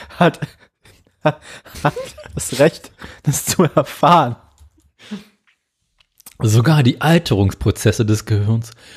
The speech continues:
Speaker 2: können dadurch beeinflusst werden. Also Stuhl. <laughs> Diese wissenschaftliche Nachricht <laughs> habe ich auch erst kürzlich in meiner täglich aktuellen Homepage jean pütz punkt net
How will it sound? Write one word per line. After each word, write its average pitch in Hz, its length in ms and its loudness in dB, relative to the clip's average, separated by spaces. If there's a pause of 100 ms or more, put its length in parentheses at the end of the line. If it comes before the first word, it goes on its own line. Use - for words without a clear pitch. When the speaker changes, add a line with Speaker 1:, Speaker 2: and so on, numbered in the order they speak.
(140)
Speaker 2:
können 127 220 0
dadurch 127 360 2
beeinflusst 120 680 0
werden. 98 400 0
Also 98 340 -4
Stuhl. 104 320 0 (760)
<laughs> - 240 -2
Diese 131 400 0
wissenschaftliche 339 920 0
Nachricht - 640 -2 (340)
<laughs> - 280 -8
habe 220 300 2
ich 214 200 -2
auch - 200 -2
erst - 320 -8
kürzlich - 680 -2 (420)
in 165 140 2
meiner 170 280 4
täglich 196 480 0
aktuellen 160 600 0
Homepage 165 640 0 (220)
jean - 280 -2 (120)
pütz - 240 0
punkt - 300 -2
net 147 260 0